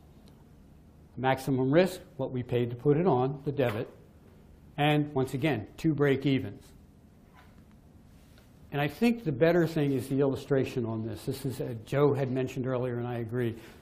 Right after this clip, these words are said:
The more you get used to looking at these things, the more intuitive they get to see where, where your position is. Rather than just doing the numbers, the visual might help a little bit better with this. Now remember, when we talked about the straddle before, it came to a point,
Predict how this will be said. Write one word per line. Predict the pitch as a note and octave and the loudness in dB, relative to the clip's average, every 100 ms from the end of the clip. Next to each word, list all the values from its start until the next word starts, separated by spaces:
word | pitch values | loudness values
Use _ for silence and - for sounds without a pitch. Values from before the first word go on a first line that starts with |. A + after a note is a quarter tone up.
| - | -4
The | C3 | 2
more | D#3+ | 6
you | E3+ | 6
get | D#3 D3 | 4 0
used | C#3+ C3+ | -2 -2
to | C3+ | -2
looking | C3+ C3+ C3 | -2 -2 -2
at | A#2 | -2
these | A#2+ A2+ | -4 -6
things, | - B2+ A#2+ A2+ | -4 -2 -2 -4
the | A#2+ | -4
more | B2+ B2+ | -2 -4
intuitive | A#2+ D#3 D3 C3 A2 | -2 2 2 2 -2
they | B2 | -4
get | A#2+ A#2 | -2 -2
to | - | -4
see | - B2 | -8 -6
where, | A2+ B2 B2 C#3+ - | -4 -2 -2 -4 -4
where | C3+ B2+ | 0 0
your | B2 A#2 | -2 -4
position | B2+ G#2 A2+ - A#2+ | -6 -6 -6 -6 -4
is. | A#2+ G#2 - - - | -4 -6 -12 -20 -8
Rather | B2 B2+ C3 | -2 0 0
than | B2 B2+ | -2 0
just | B2+ C#3+ - | 2 2 2
doing | C#3+ C3+ B2 | 2 2 0
the | |
numbers, | A#2+ C3+ B2+ A2+ - | 0 0 0 -2 -6
the | |
visual | A2 C3 C3 A2+ A#2 | -2 0 0 -2 -4
might | A#2 A#2+ - | -4 -6 -4
help | C3 A2+ - - - - | -4 -4 -10 -20 -14 -8
a | |
little | A#2+ B2 | -4 -2
bit | A#2+ A2+ | -2 -4
better | - C3 G#2+ A2 - - C3+ | -2 -2 -2 -10 -18 -8 0
with | C#3 C3+ | 0 0
this. | - - - - - - | -10 -14 -20 -20 -12 0
Now | D#3+ | 4
remember, | E3+ F3+ F3+ G3 G#3+ D#3+ | 6 6 8 6 6 4
when | C3+ C3+ | 2 0
we | C3+ | -2
talked | - E3 E3 | 2 2 2
about | D3+ D#3 D3+ D3+ - - | 2 4 4 0 -6 -10
the | - | -8
straddle | - D3 C#3+ F3 F3 | -2 2 4 6 4
before, | F3+ - F3 G3+ G3+ - - - - - - - - | 2 2 2 4 2 -4 -18 -20 -20 -20 -20 -20 -14
it | C#3 | 2
came | E3 D#3 | 8 10
to | D#3 | 8
a | |
point, | - F3+ E4 | 8 8 8